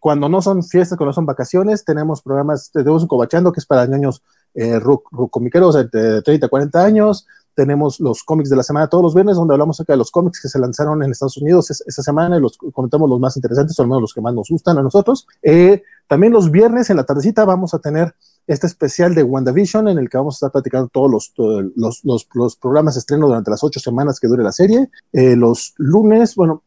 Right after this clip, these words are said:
en Twitch creo que es todo lo que te-, ah, las ñoñoticias. Los miércoles regularmente vamos a tener ñoñoticias, que es más o menos lo que estás viendo ahorita, pero con más personas, no, no nada más soy yo.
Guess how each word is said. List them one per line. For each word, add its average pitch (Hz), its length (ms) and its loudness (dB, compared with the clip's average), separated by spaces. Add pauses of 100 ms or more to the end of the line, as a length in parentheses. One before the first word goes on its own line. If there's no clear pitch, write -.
en 156 300 0
Twitch - 460 0
creo 202 240 4
que 214 120 0
es - 120 -4
todo 190 160 2
lo 175 80 4
que 165 120 -4
te-, 180 100 2
ah, 202 160 4
las 165 140 4
ñoñoticias. 170 520 0
Los 143 200 0
miércoles 190 400 4
regularmente 156 500 0
vamos 147 160 -4
a - 40 -12
tener 151 200 -4
ñoñoticias, 147 540 -6 (280)
que 202 120 4
es 214 80 2
más 226 160 0
o 220 60 2
menos 220 340 0
lo 160 120 2
que - 60 -20
estás 170 240 -4
viendo 180 240 2
ahorita, 196 460 0
pero 202 420 4 (280)
con 170 220 2
más 233 160 0
personas, 240 340 0
no, 220 140 -2
no 190 180 0
nada 180 200 2
más 175 180 -2
soy 151 180 -2
yo. 202 240 -2